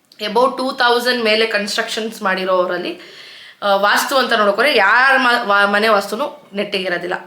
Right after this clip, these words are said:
But ಮೈನ್ಯೂರ್, ಮೈನ್ಯೂರ್ ಮಿಸ್ಟೇಕ್ಸು, ಆ,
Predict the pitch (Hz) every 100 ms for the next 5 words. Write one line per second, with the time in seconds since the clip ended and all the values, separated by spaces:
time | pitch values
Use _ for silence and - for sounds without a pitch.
0 | 202 226 226 - - - - 214 208 220
1 | 262 330 349 349 302 262 247 247 240 226
2 | 214 - 220 220 - 254 190 - 196 269
3 | - - - - - - 226